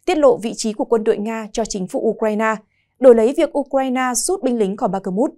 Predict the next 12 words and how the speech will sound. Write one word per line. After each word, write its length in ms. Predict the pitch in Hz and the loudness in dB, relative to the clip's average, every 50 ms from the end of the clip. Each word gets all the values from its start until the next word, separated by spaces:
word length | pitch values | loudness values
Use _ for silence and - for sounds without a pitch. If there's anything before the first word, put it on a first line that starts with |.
| _ _ _ _ _ _ _ _ _ _ - - - - - - - - | _ _ _ _ _ _ _ _ _ _ -20 -20 -20 -20 -20 -20 -6 -2
Theo 200 | 285 285 277 269 | 2 2 2 2
The 140 | 262 - 233 | 2 0 0
Washington 520 | 226 240 233 - - 247 226 - 220 208 196 | 0 0 0 0 -2 -2 0 0 -2 -2 -2
Post, 280 | 220 247 294 302 - - - - - - - - | -2 -2 -2 -4 -6 -10 -16 -20 -20 -20 -6 -2
đề 100 | 247 247 | 0 0
nghị 180 | 233 233 240 | 2 2 0
của 140 | 202 - 190 | 0 0 0
ông 160 | 208 233 233 226 | 0 0 -2 -2
Prigozhin 560 | - 240 226 - 233 220 202 202 226 214 214 | -4 -6 -2 0 0 0 0 0 -2 -4 -2
được 160 | 196 208 180 165 | 0 -2 0 0
đưa 140 | 190 202 | -2 -2
ra 300 | 185 - 214 208 208 196 | -2 -2 -2 -4 -4 -6